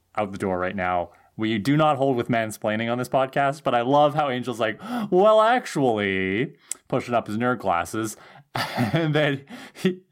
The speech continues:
he reads the room, 'cause he's a smart kid these days, um, and he's like, "Oh, yeah, that's a, that's a really good point." <laughs> But we know what he was gonna say.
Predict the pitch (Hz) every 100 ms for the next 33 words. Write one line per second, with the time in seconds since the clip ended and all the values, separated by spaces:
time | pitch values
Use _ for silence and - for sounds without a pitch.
0 | _ - 185 185 233 185 180 170 127 101
1 | 123 - 131 151 151 131 151 139 - 139
2 | 107 95 101 92 95 - - - - -
3 | 113 110 107 107 - 110 139 135 120 -
4 | - 175 135 104 120 120 95 110 123 92
5 | 139 147 127 151 147 139 139 107 - 113
6 | 95 - - - - - - - 175 202
7 | 208 220 202 156 143 127 117 98 143 104
8 | 107